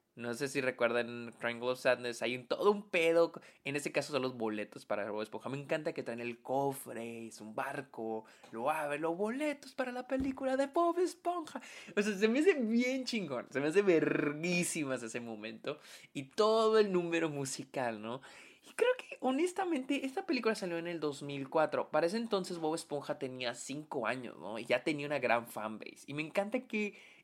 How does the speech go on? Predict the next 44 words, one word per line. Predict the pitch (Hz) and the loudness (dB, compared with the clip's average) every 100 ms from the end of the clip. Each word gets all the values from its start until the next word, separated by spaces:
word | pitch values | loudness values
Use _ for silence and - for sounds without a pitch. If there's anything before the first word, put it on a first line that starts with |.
| _ | _
es | 170 170 - | 6 6 4
esa | 175 175 180 202 185 | 6 6 6 2 2
representación | 175 151 147 135 135 - 123 - 135 113 | 0 -2 -2 -2 -6 -6 -8 -4 -6 -4
de | 104 | -6
que | 107 | -8
toda | - 165 160 165 | -2 2 4 4
la, | 147 151 | 4 4
todos | 139 151 160 | 4 2 2
los | 147 | 0
piratas | 147 139 139 | -2 -2 -2
yendo | 135 131 123 | -6 -4 -4
a | |
ver | 120 | -2
Bob | 113 107 | -4 -6
Esponja. | 107 104 - - - - - - - - - _ | -10 -16 -16 -16 -16 -20 -20 -20 -20 -20 -20 _
Y | - 156 151 151 147 143 131 - _ _ _ | -4 0 2 2 2 0 -4 -10 _ _ _
no | - 233 320 466 | -12 -2 6 6
sé, | - 508 508 403 | 10 8 8 4
la | 339 | 6
neta | 392 466 | 6 6
se | 453 | 6
me | 339 | 4
hace | 269 | 2
muy | 247 240 | 0 0
vergas, | 202 165 139 120 | 4 4 4 0
que | 139 | -2
se | 131 135 | 0 0
me | 131 | 2
hace | 151 | 0
muy | 160 160 | 0 -2
meta | 147 135 135 127 | 0 -2 0 0
de | 107 | 0
que, | - 107 - | -2 -6 -6
ah, | 107 101 - | -8 -8 -8
es | - - | -10 -12
una | 92 82 - | -10 -10 -6
película. | 90 110 139 135 - - - _ _ _ _ _ _ - - | -4 0 0 0 -6 -6 -12 _ _ _ _ _ _ -20 -2
Y | 220 | 6
más | 254 330 | 8 8
que | - | 6
nada | 320 247 | 4 2
porque | 190 - 147 | 2 -2 -4
se | |
sup-, | 139 135 | -4 -6